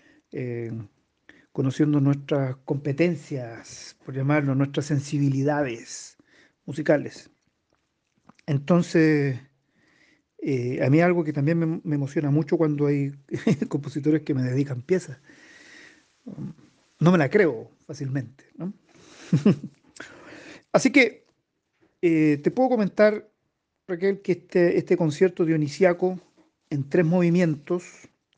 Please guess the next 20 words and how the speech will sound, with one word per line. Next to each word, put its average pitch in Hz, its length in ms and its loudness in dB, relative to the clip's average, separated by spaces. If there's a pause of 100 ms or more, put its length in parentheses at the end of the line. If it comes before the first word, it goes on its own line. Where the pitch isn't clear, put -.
(800)
eh, 113 340 -6 (1080)
está 202 560 0 (100)
fascinante. 180 1400 -2 (680)
El 135 100 -6
primer 160 240 4
movimiento, 196 800 0 (1000)
ah, 208 180 2
los 147 160 2
tres 196 120 6
movimientos 190 520 0
tienen, 151 800 -6 (340)
tienen 147 300 0
nombre, 120 540 -2
¿ya? 185 200 -6 (600)
El - 80 -10
primer 160 260 4
movimiento 185 440 0
se 180 100 -2
llama 180 240 -2
Cánticos - 1080 -4